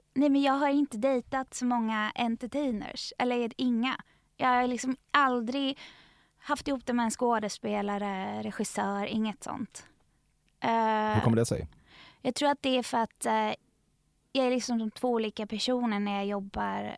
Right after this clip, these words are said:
Speaker 1: versus privat. Att det, jag har inte den, eh, vad heter det, de tentaklerna utåt när jag arbetar.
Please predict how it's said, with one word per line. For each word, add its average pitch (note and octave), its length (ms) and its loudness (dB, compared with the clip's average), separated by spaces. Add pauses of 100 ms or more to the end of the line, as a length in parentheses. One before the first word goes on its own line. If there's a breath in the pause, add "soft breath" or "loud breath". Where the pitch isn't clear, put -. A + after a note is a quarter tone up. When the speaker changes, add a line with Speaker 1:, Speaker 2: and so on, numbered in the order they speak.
Speaker 1:
versus G#3+ 560 -8
privat. - 720 -10 (300)
Att A#3+ 120 -4
det, A#3+ 280 0 (280 loud breath)
jag A#3 140 0
har C4+ 320 4
inte A#3+ 280 0
den, G#3+ 360 0
eh, G#3 200 -2 (100)
vad A#3 80 -4
heter A#3+ 180 -6
det, G#3 100 -6
de G#3 220 -2
tentaklerna G#3+ 760 -2
utåt - 420 -2
när G#3+ 100 -2
jag G#3 80 2
arbetar. G3+ 440 -4